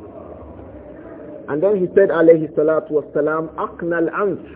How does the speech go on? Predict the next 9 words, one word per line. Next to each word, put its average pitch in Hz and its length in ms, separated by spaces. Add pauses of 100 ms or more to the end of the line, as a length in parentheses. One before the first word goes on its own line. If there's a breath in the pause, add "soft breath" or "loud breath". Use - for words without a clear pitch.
(480)
His 170 260
nose 240 440
will 196 160
be 190 140
long. 180 500 (1500)
The 147 80
one 214 300
who 220 60
was 196 180